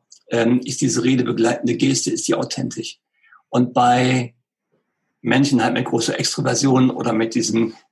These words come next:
ähm, Anspruch auf Durchsetzung, da hast du ohnehin schon von Natur aus diese redebegleitenden Gesten mehr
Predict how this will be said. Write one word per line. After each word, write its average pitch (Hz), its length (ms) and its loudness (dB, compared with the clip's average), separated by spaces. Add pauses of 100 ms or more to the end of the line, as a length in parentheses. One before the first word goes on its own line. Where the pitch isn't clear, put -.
(100)
ähm, 110 720 -2
Anspruch 127 440 -2
auf 117 120 -4
Durchsetzung, 135 680 0 (300)
da 127 460 0
hast 131 220 -2
du 135 320 0
ohnehin 127 400 2
schon 135 160 0
von 123 160 0
Natur 113 420 0
aus - 400 0 (220)
diese 117 540 0 (120)
redebegleitenden 123 720 0
Gesten 123 360 -4
mehr 143 600 2